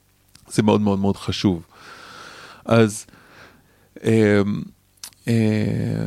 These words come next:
בואו נבין שנייה אחת את הסוגים השונים של המיגרנות. למשל, אם המיגרנות הם בד-,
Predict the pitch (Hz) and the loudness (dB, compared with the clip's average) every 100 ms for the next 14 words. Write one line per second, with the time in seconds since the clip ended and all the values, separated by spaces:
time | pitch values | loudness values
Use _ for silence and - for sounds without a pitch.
0 | - - - 110 117 123 110 123 120 123 | -6 -8 -8 0 4 4 4 2 0 2
1 | 113 107 117 - 92 - 98 117 113 - | 0 2 -4 -4 -12 -10 -2 0 0 0
2 | 104 110 104 95 95 113 104 98 107 117 | -2 -2 -2 -4 0 0 0 -2 0 0
3 | 110 175 190 185 135 - - 117 101 - | 2 2 4 6 4 0 -4 -4 -4 0
4 | 101 113 120 104 98 98 95 | 2 4 2 0 0 -2 -4